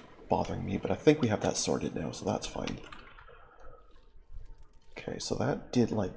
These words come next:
almost nothing in terms of draining the water here, so thank you for that. <laughs> Alright,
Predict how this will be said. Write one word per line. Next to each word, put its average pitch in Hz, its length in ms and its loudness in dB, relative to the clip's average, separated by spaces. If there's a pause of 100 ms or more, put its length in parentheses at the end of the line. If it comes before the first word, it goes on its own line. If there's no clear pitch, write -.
almost 117 340 2
nothing 110 400 4
in 87 80 4
terms 95 300 -2
of 85 80 -2
draining 87 320 2
the 87 100 -2
water 90 280 2
here, 98 200 0
so - 140 -2
thank 131 240 -2
you - 60 -4
for - 120 -2
that. 73 260 0 (360)
<laughs> - 1600 0
Alright, - 200 8